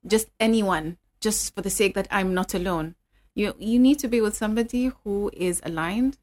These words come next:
with, you know, the, the way you see yourself, the way you see life, your partner in life, but not just anyone for the sake of just being that. So yeah, sit and reflect. Just to recap, sit and reflect on what went wrong. Um,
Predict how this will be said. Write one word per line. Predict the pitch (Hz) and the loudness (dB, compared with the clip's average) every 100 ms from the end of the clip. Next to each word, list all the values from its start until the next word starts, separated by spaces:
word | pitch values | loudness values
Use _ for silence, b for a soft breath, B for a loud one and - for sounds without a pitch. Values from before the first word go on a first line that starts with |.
| _ | _
with, | - 170 170 _ _ _ _ _ _ | -8 -6 -6 _ _ _ _ _ _
you | - - 160 | -20 -12 -8
know, | 156 156 | -6 -6
the, | 151 151 | -10 -4
the | 175 | -2
way | 170 | 0
you | 175 175 | 0 -2
see | 165 - 196 185 | -6 -4 -4 -4
yourself, | - 147 - 196 190 | -8 -8 -4 -4 -4
the | - | -6
way | 151 | -6
you | 139 | -6
see | - 160 | -10 -8
life, | 160 175 180 180 _ _ _ | -4 -2 -2 -4 _ _ _
your | - 226 | -2 -2
partner | - 277 269 208 | 0 0 2 -2
in | - 165 | -2 -4
life, | 156 135 - _ _ _ _ _ | -2 -4 -8 _ _ _ _ _
but | - 170 | -6 -2
not | 214 | -2
just | 214 214 - - | -2 -6 -6 -2
anyone | 208 185 165 | 0 0 -4
for | - | -6
the | 160 | -8
sake | - 175 165 | -8 -8 -10
of | |
just | - 156 - | -10 -10 -10
being | 156 | -12
that. | 151 156 | -10 -10
So | - | -6
yeah, | 180 165 | -6 -6
sit | - 226 240 | -4 -2 2
and | 226 | 0
reflect. | 220 220 254 - _ _ _ _ _ _ | 0 0 -2 -4 _ _ _ _ _ _
Just | 175 - | -12 -6
to | 160 | -4
recap, | 160 - 175 | -4 -4 -6
sit | - 190 | -4 -8
and | 196 | -6
reflect | 180 - 190 - _ - | -6 -6 -6 -8 _ -10
on | 165 165 | -6 -4
what | 175 | -4
went | - 180 - | -4 -8 -6
wrong. | 170 175 190 - - | -4 -4 -8 -14 -12
Um, | 156 156 160 | -10 -10 -16